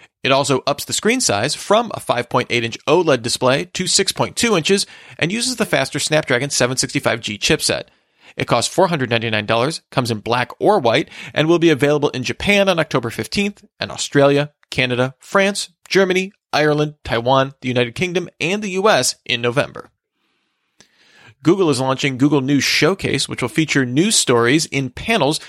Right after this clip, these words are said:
that allow publishers to package stories with timelines, bullets, and related articles for greater context. Google News Showcase initially launches in Germany and Brazil on the Android Google News app,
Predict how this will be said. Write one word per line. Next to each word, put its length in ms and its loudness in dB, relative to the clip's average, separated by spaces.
that 100 -2
allow 160 0
publishers 460 -2
to 80 -6
package 400 -2
stories 340 -2
with 140 -20
timelines, 720 0
bullets, 500 2
and 260 0
related 400 2
articles 400 0
for 120 -4
greater 260 -4
context. 640 -2
Google 220 4
News 220 -2
Showcase 440 2
initially 460 2
launches 380 0
in 140 -12
Germany 380 0
and 140 -6
Brazil 480 2
on 220 -2
the 180 -8
Android 380 0
Google 240 -2
News 320 0
app, 200 0